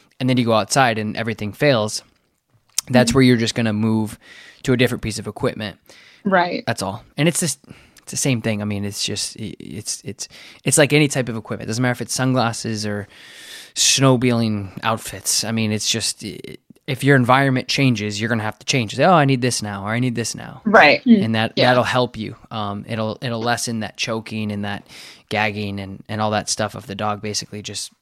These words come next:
Speaker 1: <laughs> choking themselves out. So, yeah, that's what I would, that's what I would say is, is if you are having that problem on that transition and the dog knows the behavior but still not listening,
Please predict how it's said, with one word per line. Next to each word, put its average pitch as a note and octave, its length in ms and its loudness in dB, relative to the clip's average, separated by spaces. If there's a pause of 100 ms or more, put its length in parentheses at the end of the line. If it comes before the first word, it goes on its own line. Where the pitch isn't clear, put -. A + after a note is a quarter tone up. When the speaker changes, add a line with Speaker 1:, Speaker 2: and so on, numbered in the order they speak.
(160)
Speaker 1:
<laughs> - 280 -6
choking A2 380 -4
themselves G2+ 400 -10
out. G#2 260 -4 (480)
So, A#2 540 2
yeah, C3+ 180 2 (220)
that's C#3+ 220 2
what D3+ 80 0
I C3+ 100 4
would, B2 240 -2
that's C#3+ 220 4
what B2+ 100 4
I B2 100 4
would B2+ 160 0
say A2 260 0
is, G#2+ 140 -4
is A2 140 -6
if A2 100 -6
you A2+ 140 2
are B2+ 160 6
having B2 220 0
that A2+ 180 -4
problem A2+ 320 -2
on A2 120 -4
that G#2+ 120 -6
transition A#2 540 -2
and G#2+ 80 -2
the G#2+ 60 -4
dog G#2+ 200 -2
knows C3 220 2
the B2 80 -4
behavior G#2+ 480 -6
but G#2 220 -12
still A2 260 -2
not G#2 140 -2
listening, C#3 440 -2